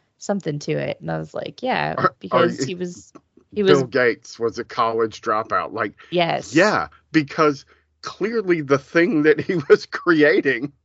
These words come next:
Speaker 2: was like, "Oh shit, we're on to something." <laughs>
Speaker 1: Yeah. I mean, I hate to make this comparison, but also kind of the same with Zuckerberg
Speaker 2: Yeah.
Speaker 1: and Facebook,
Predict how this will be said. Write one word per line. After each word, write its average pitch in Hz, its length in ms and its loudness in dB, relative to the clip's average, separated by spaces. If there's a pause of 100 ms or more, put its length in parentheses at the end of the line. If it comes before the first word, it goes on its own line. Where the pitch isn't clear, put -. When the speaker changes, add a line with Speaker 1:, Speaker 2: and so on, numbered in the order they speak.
(100)
Speaker 2:
was 165 260 -2 (240)
like, 135 300 -4
"Oh 131 240 2
shit, - 280 -2
we're 160 280 2
on 156 340 -4
to 107 160 -8
something." - 560 -8
<laughs> - 40 -20 (800)
Speaker 1:
Yeah. 285 320 0 (100)
I 208 60 -4
mean, 247 240 -6
I 175 40 -8
hate 226 200 -10
to 175 160 -6 (120)
make 175 360 -8
this 180 200 -8
comparison, 185 580 -10
but 160 200 -8
also 185 300 -6
kind 196 160 -8
of 175 60 -8
the 170 120 -10
same 165 240 -8
with 156 160 -14
Zuckerberg - 680 -10 (400)
Speaker 2:
Yeah. 139 220 0
Speaker 1:
and 165 300 -6 (280)
Facebook, - 580 -12